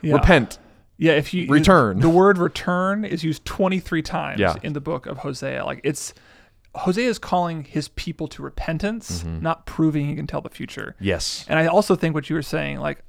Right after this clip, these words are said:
Speaker 1: even just our own desire to hear God's voice, but think how intimately linked an expert knowledge of God's word is with recognizing when God is speaking to you.
Speaker 2: Totally.
Speaker 1: So Hosea
Speaker 2: Yep.
Speaker 1: is told by God to go and marry a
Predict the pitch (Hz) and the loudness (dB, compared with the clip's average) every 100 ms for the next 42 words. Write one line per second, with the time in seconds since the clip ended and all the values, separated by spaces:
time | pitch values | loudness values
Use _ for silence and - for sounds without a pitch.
0 | - - - 170 175 147 143 135 151 147 | -20 -8 -2 0 0 0 -2 -2 -4 -4
1 | 139 131 127 - 151 143 143 131 - 147 | -4 -6 -8 -4 -4 -2 -4 -6 -6 -4
2 | 185 - 165 - 202 185 - 175 - 160 | -4 -4 -4 -2 2 2 0 -6 -6 -8
3 | 151 139 - - 143 151 165 156 - - | -6 -8 -10 -10 -6 -2 -4 -6 -12 -20
4 | _ - - - 117 151 - - 165 156 | _ -20 -10 -8 -6 -8 -8 -6 -6 -4
5 | 147 143 143 139 139 135 123 - 147 170 | -4 -2 -4 -8 -10 -8 -8 -6 -2 -2
6 | 135 123 135 - _ - 143 156 160 180 | -2 -6 -10 -14 _ -8 -8 -4 -4 -2
7 | 185 170 165 165 160 156 151 147 - 214 | -2 -2 -2 -4 -4 -2 -2 -4 -8 -8
8 | - - - 101 107 - 110 95 87 82 | -8 -14 -14 -14 -14 -6 -2 0 0 -4
9 | 80 185 165 180 175 226 233 185 - 190 | -2 0 2 4 4 4 4 2 0 0
10 | 165 151 156 160 156 147 160 160 151 143 | 2 2 4 2 0 0 0 2 2 -2
11 | 151 139 131 147 156 190 190 165 139 | -6 -10 -8 -4 0 0 2 0 -2